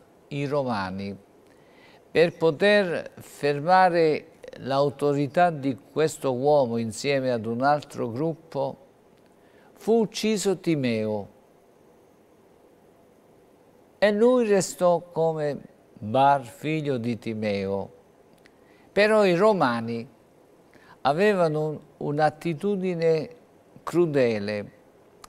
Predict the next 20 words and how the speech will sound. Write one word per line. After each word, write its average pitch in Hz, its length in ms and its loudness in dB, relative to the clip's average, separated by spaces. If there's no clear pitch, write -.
Quando 220 380 4
dovevano 170 580 4
eliminare 151 840 2
qualcuno 147 960 0
al 139 260 0
potere, 107 760 -6
cercavano 196 840 2
di 156 180 0
far 156 240 2
male 151 420 2
anche 170 360 2
ai 147 140 4
figli, 165 440 0
perché 120 360 -4
se 165 160 -2
no 190 160 -2
i 180 60 -2
figli 208 380 0
avessero 160 760 2
preso 135 840 -4